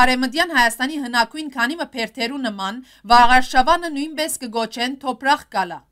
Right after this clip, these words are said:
Վարչական առումով կմտներ Մեծ Հայքի Այրարատ նահանգի Փասեն քավարին մեջ։ Վաղարշավանը մարդաշատ քաղաք չէ եղած։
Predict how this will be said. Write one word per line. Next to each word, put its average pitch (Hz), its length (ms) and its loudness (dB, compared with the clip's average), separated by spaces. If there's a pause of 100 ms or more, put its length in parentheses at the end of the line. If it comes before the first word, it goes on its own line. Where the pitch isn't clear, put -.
(400)
Վարչական 294 640 2
առումով 226 400 -6
կմտներ 277 480 -4
Մեծ 277 240 -6
Հայքի 269 280 0 (120)
Այրարատ 226 440 -2
նահանգի 262 480 -6
Փասեն 277 400 -2
քավարին 202 480 -4
մեջ։ - 240 -20 (560)
Վաղարշավանը 320 760 0
մարդաշատ 226 520 -4
քաղաք 220 320 -6
չէ 190 160 -12
եղած։ - 440 -18